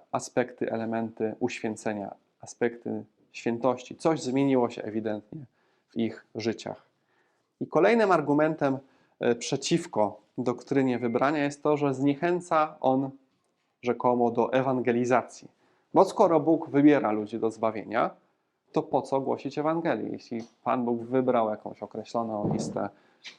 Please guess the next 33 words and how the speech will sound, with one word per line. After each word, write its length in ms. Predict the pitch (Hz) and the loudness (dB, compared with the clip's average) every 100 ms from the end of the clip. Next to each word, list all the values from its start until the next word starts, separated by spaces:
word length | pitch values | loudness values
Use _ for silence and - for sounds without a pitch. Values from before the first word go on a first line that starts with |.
| _ | _
liczbę, 480 | 117 117 117 107 101 | -2 -2 0 0 2
liczbę 340 | 120 117 113 | 0 2 2
osób 280 | 113 - - | 0 -2 -6
na 120 | 110 | -8
świecie 500 | - - 117 - 101 - _ _ _ - | -6 -4 -4 -4 -8 -8 _ _ _ -8
do 220 | 113 113 | -4 -4
tego, 360 | 117 120 113 107 | -2 -2 0 0
aby, 300 | 107 107 104 - _ _ _ _ _ _ - 120 | 0 -4 -4 -12 _ _ _ _ _ _ -14 -10
e, 400 | 117 107 101 - | -6 -4 -4 -4
aby, 560 | 113 113 113 104 110 107 | -4 0 0 0 -4 -2
aby 260 | 120 117 117 | -2 0 -2
ich 140 | 117 | -4
zbawić, 460 | - 110 107 127 - | -6 -6 -4 -6 -6
no 80 | |
to 140 | 117 131 | -6 -6
czy 180 | - 151 | -2 0
będziemy 640 | 147 139 147 135 123 120 - _ _ _ _ _ _ _ _ _ _ | 2 2 2 2 0 -2 -6 _ _ _ _ _ _ _ _ _ _
efektywnie 760 | - 127 127 131 127 117 117 | -6 -6 -2 -2 0 -2 -4
głosić 340 | 113 123 120 123 | 0 0 -2 -8
tą 140 | 117 | -6
Ewangelię, 500 | 117 117 117 117 123 | -4 -4 -4 -2 -4
czy 180 | 120 127 | -4 -6
nie, 260 | 117 123 156 _ - - _ _ | -4 -4 -4 _ -20 -20 _ _
no, 100 | 135 - | -8 -8
no 200 | - 151 | -4 -2
to 100 | 151 | 0
i 80 | 175 | 0
tak 200 | 180 175 | 0 0
jakoś 260 | 147 143 131 | -2 -2 -2
Pan 160 | 131 | -2
Bóg 180 | 127 127 | 0 -4
sobie 200 | - 117 | -4 -6
poradzi, 440 | 120 113 - - | -4 -4 -4 -12